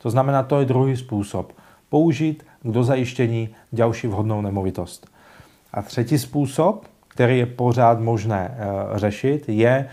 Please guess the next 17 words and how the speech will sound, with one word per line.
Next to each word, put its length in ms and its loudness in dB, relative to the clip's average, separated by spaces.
dofinancovat 840 2
tu 120 -4
hypotéku, 920 0
těch, 300 -4
dejme 280 -4
tomu, 200 -4
dvacet 440 -2
procent 480 -4
jiným 280 2
úvěrem. 600 2
To 100 -6
znamená 280 2
klidně 280 0
úvěrem 320 2
ze 60 -2
stavebného 500 2
spoření. 580 -2